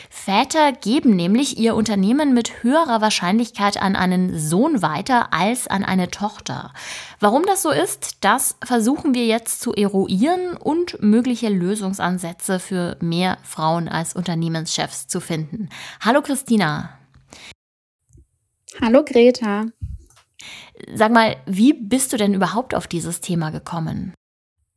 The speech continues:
Speaker 2: Ich bin da drauf gekommen, weil ich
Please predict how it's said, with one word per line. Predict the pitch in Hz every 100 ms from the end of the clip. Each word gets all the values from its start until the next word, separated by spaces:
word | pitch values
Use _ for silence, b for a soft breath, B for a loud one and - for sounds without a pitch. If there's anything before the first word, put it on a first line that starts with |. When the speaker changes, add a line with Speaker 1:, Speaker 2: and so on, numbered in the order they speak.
| -
Speaker 2:
Ich | 220 208 - 196 - -
bin | 240
da | 254
drauf | 233 220 233
gekommen, | 226 208 - 262 320 302 320 B B B
weil | 208 214 214
ich | 214 -